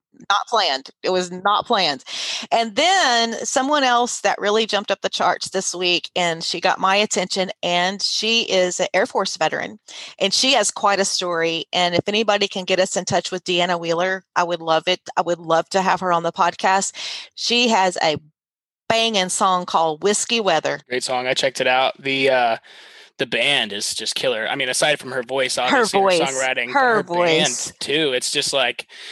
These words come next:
Speaker 2: you know, I, I've been listening to so much music, and it's like, I just, oh, all these country singers are just fantastic, you know, so I just set it aside like it's not important anymore. And I forget how, you know, o-, obviously how much talent it requires to sing as well as these,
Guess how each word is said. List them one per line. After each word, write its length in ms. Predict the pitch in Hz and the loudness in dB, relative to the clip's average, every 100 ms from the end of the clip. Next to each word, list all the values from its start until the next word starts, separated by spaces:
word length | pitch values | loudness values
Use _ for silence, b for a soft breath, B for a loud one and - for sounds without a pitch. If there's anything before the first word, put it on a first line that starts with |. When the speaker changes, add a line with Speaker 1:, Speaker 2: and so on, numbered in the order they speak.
| B | B
Speaker 2:
you 100 | B | B
know, 80 | 151 | 2
I, 180 | 143 - | 4 2
I've 120 | 143 | 0
been 100 | 151 | 0
listening 380 | 147 - 147 143 | 0 0 -2 -2
to 40 | 135 | -2
so 140 | 151 | 0
much 220 | 143 - | 0 -2
music, 400 | 131 139 135 127 | -4 -4 -4 -8
and 80 | 127 | -10
it's 140 | 120 123 | -10 -8
like, 100 | 127 | -8
I 60 | |
just, 280 | 123 123 - | -8 -6 -4
oh, 220 | 143 143 143 | 0 2 2
all 140 | 156 165 | 2 4
these 140 | 156 | 2
country 240 | - 147 | 0 -2
singers 280 | 135 143 135 | -2 -2 -2
are 40 | 131 | -4
just 140 | 127 | -8
fantastic, 720 | - 127 117 117 113 - 123 | -2 -2 0 -2 -2 -2 -4
you 80 | 131 | -4
know, 120 | 123 | -4
so 120 | 123 135 | -4 -4
I 60 | |
just 320 | 131 - - | -4 -6 -6
set 180 | - 160 | 0 0
it 60 | 143 | 2
aside 300 | 143 139 131 | 2 2 2
like 160 | 127 135 | 0 -2
it's 100 | - | -4
not 120 | 123 | -6
important 360 | 123 139 131 | -6 -6 -4
anymore. 380 | 131 123 123 123 - B B B | -4 -4 -8 -10 -14 B B B
And 80 | 127 | -8
I 20 | |
forget 380 | 120 135 151 147 - | -4 -2 2 2 2
how, 380 | 139 127 120 120 _ _ _ | 0 2 0 -6 _ _ _
you 100 | - | -8
know, 180 | 117 110 - | -6 -6 -4
o-, 100 | 143 - | -2 0
obviously 300 | 165 147 139 | 0 2 0
how 60 | |
much 160 | 139 - | 0 0
talent 260 | 151 135 120 | 0 2 0
it 40 | |
requires 360 | 107 - 120 - | -2 -2 -2 -2
to 80 | |
sing 280 | 120 - 127 | -2 -2 -2
as 100 | 123 | -4
well 200 | 117 117 | -6 -4
as 120 | 120 120 | -4 -6
these, 200 | 117 | -8